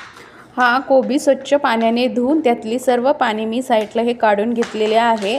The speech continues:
आता यामध्ये एक वाटी बारीक असा कांदा चिरून यामध्ये मी टाकून घेतले. आता यामध्ये एक चम्मच लाल मिरची पावडर, एक चम्मच मीठ, तीन हिरव्या मिरच्या बारीक कट करून येथे मी टाकून घेतले,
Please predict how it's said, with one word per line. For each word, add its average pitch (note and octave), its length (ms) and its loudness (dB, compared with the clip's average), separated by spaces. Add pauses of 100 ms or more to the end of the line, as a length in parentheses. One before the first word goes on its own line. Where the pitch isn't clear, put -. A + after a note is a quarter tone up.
(120)
आता A3 220 2
यामध्ये B3 760 0 (880)
एक B3 260 0
वाटी B3+ 480 0 (1160)
बारीक B3 380 2
असा D4 220 2
कांदा A#3+ 360 2
चिरून B3+ 380 0
यामध्ये A3+ 400 0
मी A#3 200 0 (260)
टाकून B3 360 2
घेतले. A#3+ 440 -4 (1160)
आता G#3+ 220 0
यामध्ये B3 500 2
एक A3+ 360 -2
चम्मच A#3 400 -2 (100)
लाल G#3 260 4
मिरची G#3+ 300 -4
पावडर, A3 400 2 (920)
एक B3+ 280 0
चम्मच A3+ 520 -2
मीठ, A3 380 -6 (800)
तीन C4+ 180 -2
हिरव्या B3 360 -4
मिरच्या B3 320 -4
बारीक A3+ 320 0
कट - 180 -8
करून G#3+ 280 -6
येथे A3 160 -10
मी G#3 140 -8
टाकून A3+ 360 -8
घेतले, G#3 380 -6